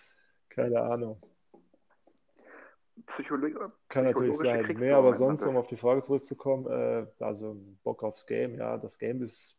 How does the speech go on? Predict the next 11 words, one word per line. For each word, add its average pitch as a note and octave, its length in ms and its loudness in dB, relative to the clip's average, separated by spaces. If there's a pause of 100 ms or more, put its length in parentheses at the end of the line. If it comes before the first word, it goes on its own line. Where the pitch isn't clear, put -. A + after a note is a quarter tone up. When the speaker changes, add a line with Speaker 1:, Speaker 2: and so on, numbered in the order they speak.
(680)
Speaker 1:
irgendwo A#2+ 340 -4
zweitrangig, A#2+ 720 0
also A2+ 180 -4
mit A2+ 100 -8
den A#2 120 -4
Leuten B2 240 2
zu B2+ 100 -14
spielen, B2+ 640 -4
das - 160 -18
ist - 160 -14
halt, A2 360 -6